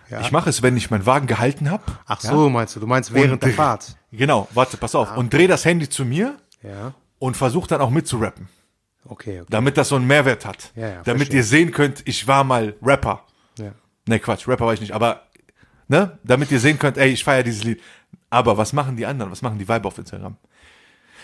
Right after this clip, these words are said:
Speaker 2: Handy rausholen, filmen die Autobahn. Lack, mir ist scheißegal, wie die Autobahn aussieht. Die sehen in Deutschland alle gleich aus. Will ich nicht sehen. Erstens. Zweitens, ich will nicht sehen, wie dein Opel Astra von innen aussieht.
Speaker 1: Ja.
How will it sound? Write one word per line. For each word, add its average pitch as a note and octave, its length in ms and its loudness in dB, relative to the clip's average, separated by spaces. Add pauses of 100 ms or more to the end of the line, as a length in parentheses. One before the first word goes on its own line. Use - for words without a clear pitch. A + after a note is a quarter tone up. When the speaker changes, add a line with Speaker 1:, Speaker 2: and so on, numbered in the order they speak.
Speaker 2:
Handy F#3 280 2
rausholen, E3+ 400 0
filmen D#3 280 2
die C3+ 80 2
Autobahn. G2 380 -6 (180)
Lack, A#2+ 240 -4
mir C3+ 160 -2
ist C3+ 100 -2
scheißegal, C3+ 500 2
wie A#2+ 40 2
die B2 100 2
Autobahn A2 380 2
aussieht. G2+ 260 -4
Die G#2+ 60 -4
sehen C#3 180 2
in B2+ 60 -2
Deutschland B2 280 0
alle G#2 120 -2
gleich G2+ 280 -4
aus. G2 120 -8
Will B2+ 100 2
ich G#2 100 -4
nicht F#2+ 140 -6
sehen. F#2 220 -6 (840)
Erstens. C3 480 -2 (200)
Zweitens, C#3+ 720 0 (160)
ich G#2+ 240 -2
will D#3+ 140 6
nicht D3 220 2
sehen, D3 200 2
wie C3 100 2
dein B2 160 2
Opel B2+ 360 2
Astra C3+ 260 0
von B2 220 0
innen C#3 180 0
aussieht. G2+ 480 -8 (1120)
Speaker 1:
Ja. A2 340 -4